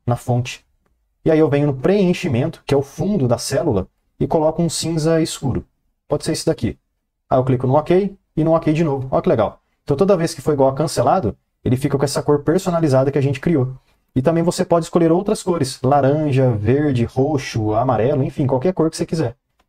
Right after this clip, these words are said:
Deixa eu selecionar tudo aqui de novo. Formatação condicional é igual a apagar. E agora só falta o reagendado. Reagendado.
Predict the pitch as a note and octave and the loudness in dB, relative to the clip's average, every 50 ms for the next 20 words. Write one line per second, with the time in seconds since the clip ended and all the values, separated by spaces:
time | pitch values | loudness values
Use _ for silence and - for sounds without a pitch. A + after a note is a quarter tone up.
0 | _ _ - B2+ C3 C3+ C3+ - D#3 C#3 B2+ C3 C#3 B2+ B2 - C3+ B2+ B2 C3 | _ _ -4 -4 -2 -2 -4 -2 -2 0 0 0 0 0 0 0 0 0 0 0
1 | B2+ A#2 B2+ D3 F3+ G3 F#3 F3+ F3+ - _ _ _ _ _ _ _ _ _ _ | 0 0 0 2 2 2 0 0 -4 -8 _ _ _ _ _ _ _ _ _ _
2 | _ _ _ _ _ _ _ _ _ _ - - C#3 C3 C3 B2+ C#3+ - - B2 | _ _ _ _ _ _ _ _ _ _ -2 0 0 2 2 0 -2 -2 -2 -2
3 | B2+ C3+ A#2+ - - C3 C3+ D3+ E3 D#3+ D#3+ D#3+ D#3+ _ _ - A#2+ B2 A#2 A#2 | 0 0 -2 -2 -2 0 2 4 4 2 2 0 -6 _ _ -2 0 0 2 2
4 | A#2+ A2 A2 A2+ C3+ D#3+ E3 E3 - - _ _ _ _ _ _ _ _ - C#3 | 2 2 4 4 4 2 2 0 -4 -8 _ _ _ _ _ _ _ _ -2 -2
5 | D3 D#3 - - _ _ _ _ _ _ _ _ _ _ _ _ _ _ - B2 | -2 -2 -4 -8 _ _ _ _ _ _ _ _ _ _ _ _ _ _ -2 -2
6 | A2+ G2+ A2 B2+ D3+ F#3 F#3+ F#3+ - _ _ _ _ _ _ _ _ _ - D3+ | 0 2 2 2 2 0 -2 -4 -10 _ _ _ _ _ _ _ _ _ 0 2
7 | D3 C#3+ D3+ D3+ - E3 D#3 - D3+ - - D3+ C3 D3+ D#3 D3+ D#3+ E3+ E3 C3 | 4 4 2 2 0 -2 -2 0 0 0 0 0 0 0 0 0 0 0 2 2
8 | A2+ G#2+ G2 F#2 - _ _ _ _ _ _ _ _ _ _ _ _ _ _ _ | 0 0 -2 -6 -10 _ _ _ _ _ _ _ _ _ _ _ _ _ _ _
9 | _ _ _ _ _ _ _ _ _ _ _ _ _ _ _ _ _ _ _ _ | _ _ _ _ _ _ _ _ _ _ _ _ _ _ _ _ _ _ _ _
10 | _ _ _ _ _ _ _ _ _ - - - D#3+ F3 F3 - - - C3+ C#3 | _ _ _ _ _ _ _ _ _ -6 -2 0 0 0 0 -4 -2 -2 0 0
11 | C#3+ C3 - - _ _ _ _ _ - A2 B2+ C3 C#3 C#3 B2+ C3 - - A2 | -2 -4 -8 -14 _ _ _ _ _ -2 0 0 0 0 0 -4 -6 -4 -2 0
12 | A#2+ A#2 G#2+ F#2 F2+ D#2+ | 0 0 0 -2 -6 -8